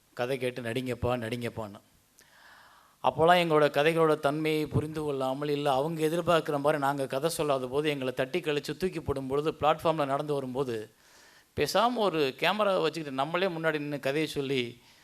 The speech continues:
அந்த கதையை சொல்லியே இந்த படத்தை ஓட்டிடலாமா, ஆர்டிஸ்டே வேண்டாம், நடிக்கவே வேண்டாம் யாரும், கதையை சொல்லி அதை மக்களை ஒரு டூ ஹவர்ஸ் பார்க்க வச்சுட்டானே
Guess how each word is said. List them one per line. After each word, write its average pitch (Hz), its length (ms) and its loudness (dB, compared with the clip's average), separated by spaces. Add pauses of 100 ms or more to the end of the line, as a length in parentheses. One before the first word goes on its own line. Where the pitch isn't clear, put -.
(120)
அந்த 127 160 -4
கதையை 202 340 8
சொல்லியே 220 720 8
இந்த 147 140 -2
படத்தை 160 300 2
ஓட்டிடலாமா, 123 680 4 (340)
ஆர்டிஸ்டே 160 480 4
வேண்டாம், 147 280 4
நடிக்கவே 160 400 6
வேண்டாம் 131 260 4
யாரும், 123 260 4
கதையை 220 340 6
சொல்லி 208 260 2
அதை 180 160 4
மக்களை 151 320 2
ஒரு 156 160 2
டூ 170 220 2
ஹவர்ஸ் 180 140 -2
பார்க்க 156 300 4
வச்சுட்டானே 123 480 0